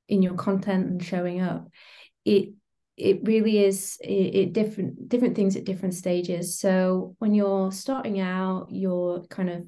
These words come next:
what I call the get visible stage or the show up stage. And this is where you will more likely encounter what I call the discomfort wall. And this is when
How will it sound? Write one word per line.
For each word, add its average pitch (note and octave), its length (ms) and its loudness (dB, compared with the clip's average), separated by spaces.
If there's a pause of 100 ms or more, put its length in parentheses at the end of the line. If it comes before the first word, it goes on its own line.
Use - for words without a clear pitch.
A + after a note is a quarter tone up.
what A3+ 120 -2
I A#3+ 100 2
call F#3+ 380 2
the F#3 180 -2
get F3 340 -6
visible F3 520 -2
stage - 500 -6
or - 180 -8
the - 160 -10
show - 340 -8
up - 120 -10
stage. - 560 -10 (520)
And G#3 160 4
this A#3+ 460 2 (100)
is F#3+ 380 2
where F3+ 560 -2
you F3 720 -4
will F3+ 580 -2 (760)
more A3 300 4
likely F#3+ 500 2
encounter F3+ 880 -4
what - 460 -8
I F#3 140 0
call F3 560 -2
the F3+ 100 -6
discomfort F3 640 -6
wall. - 480 -6 (240)
And F3+ 640 -2 (720)
this A3 240 4
is G3 420 2 (880)
when F#3+ 600 0